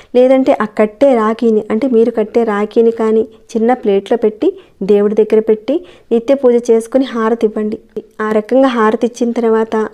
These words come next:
ఆ రాఖీకి కూడా కాస్త చూపించండి. తర్వాత అన్నకి కానీ తమ్ముడిని కానీ చక్కగా ఒక కుర్చీలో కూర్చోబెట్టి, అతని తల్లిదండ్రులు బొట్టు పెట్టి, పిల్లల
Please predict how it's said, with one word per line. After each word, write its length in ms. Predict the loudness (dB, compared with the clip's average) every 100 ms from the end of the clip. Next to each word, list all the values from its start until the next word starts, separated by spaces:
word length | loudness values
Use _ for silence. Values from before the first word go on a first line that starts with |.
| -6
ఆ 80 |
రాఖీకి 520 | -4 -2 0 0 0 2
కూడా 240 | 2 2
కాస్త 420 | 0 -2 -2 -4
చూపించండి. 580 | -2 0 0 0 0 -2 -10 _ -20 -20 _ 0
తర్వాత 360 | 2 2 0
అన్నకి 400 | 0 2 2 2
కానీ 340 | 0 0 -2 -4 -8 _
తమ్ముడిని 400 | -2 2 2 2
కానీ 340 | 2 -2 -4 -4 -8 _ _ -6
చక్కగా 440 | -4 -2 0 -2 -4
ఒక 140 | 0
కుర్చీలో 460 | 0 0 0 2 2
కూర్చోబెట్టి, 720 | 2 -2 0 0 -2 -2 -4 -4
అతని 240 | -4 -2
తల్లిదండ్రులు 580 | -2 0 0 0 2 0
బొట్టు 280 | 0 -2 0
పెట్టి, 440 | 0 0 0 0 -2 -20 -20 _ -2
పిల్లల 280 | 2 4 2